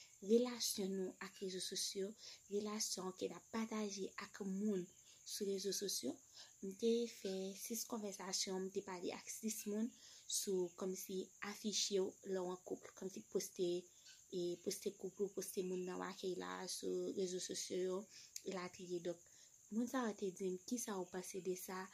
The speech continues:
epi gen nan kèk nan yo te viv li, ki di m kòman yo te viv eksperyans la, et cetera.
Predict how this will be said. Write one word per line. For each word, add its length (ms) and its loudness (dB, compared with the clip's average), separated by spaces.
epi 240 0
gen 220 4
nan 180 -2
kèk 240 -2
nan 80 0
yo 160 2
te 160 2
viv 320 0
li, 160 2
ki 160 -10
di 160 -2
m 80 -6
kòman 300 -2
yo 100 -4
te 160 2
viv 160 -2
eksperyans 640 -2
la, 160 0
et 160 -2
cetera. 320 -2